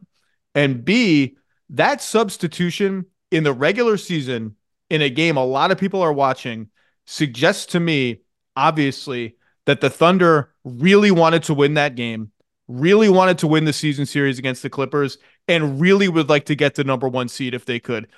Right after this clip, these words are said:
That was a, "We're a serious team taking this game seriously" adjustment by Mark Daigneault, and it worked. And, man, this team is,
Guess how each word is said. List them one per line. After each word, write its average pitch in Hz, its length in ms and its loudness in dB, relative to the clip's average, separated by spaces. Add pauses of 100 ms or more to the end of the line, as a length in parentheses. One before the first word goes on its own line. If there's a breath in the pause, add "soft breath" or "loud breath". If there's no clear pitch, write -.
(140 soft breath)
That 170 200 2
was 196 220 6
a, 147 360 4 (180)
"We're 165 200 4
a 180 60 4
serious 165 460 0 (460)
team 143 260 0
taking 143 300 -2
this 135 160 -4
game 135 220 -2
seriously" 139 640 -4
adjustment 139 520 -4
by 127 140 0
Mark 123 260 -4
Daigneault, 147 520 -6 (360)
and 147 120 0
it 120 160 0
worked. 151 440 -2 (500)
And, 147 520 0 (600)
man, 139 280 -2
this 180 240 -2
team 190 320 -4
is, 123 420 -8